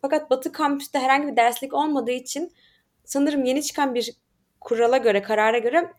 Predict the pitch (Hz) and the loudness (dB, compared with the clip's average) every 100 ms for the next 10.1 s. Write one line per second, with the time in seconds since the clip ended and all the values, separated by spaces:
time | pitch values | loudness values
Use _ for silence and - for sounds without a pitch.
0 | _ 240 269 277 311 262 262 - 330 - | _ -6 -6 0 0 2 0 0 -4 -4
1 | - 262 226 226 214 208 202 196 175 165 | 2 4 4 2 -2 -2 -2 -2 0 0
2 | 170 185 302 - - - - _ - 302 | -4 -6 -10 -12 -16 -20 -20 _ -8 0
3 | 339 285 285 302 294 - - 285 254 254 | 2 2 0 -4 -6 -4 -2 0 0 0
4 | 233 226 240 240 247 285 320 247 - 220 | -2 0 -2 -2 -4 -2 2 0 -2 -6
5 | 190 190 294 - _ _ _ - 247 269 | -6 -6 -8 -14 _ _ _ 2 4 4
6 | 277 294 302 285 254 240 - 269 254 247 | 2 0 -2 0 2 2 0 -4 -4 -4
7 | 254 277 _ - 240 240 240 302 277 240 | -8 -10 _ -8 -4 -4 -4 -6 -2 -4
8 | 240 226 220 269 302 226 220 226 226 220 | -2 -4 -2 -6 0 2 4 0 0 -4
9 | 220 214 214 208 180 180 - 175 208 339 | -4 -4 -4 -4 -4 -6 -10 -12 -8 -10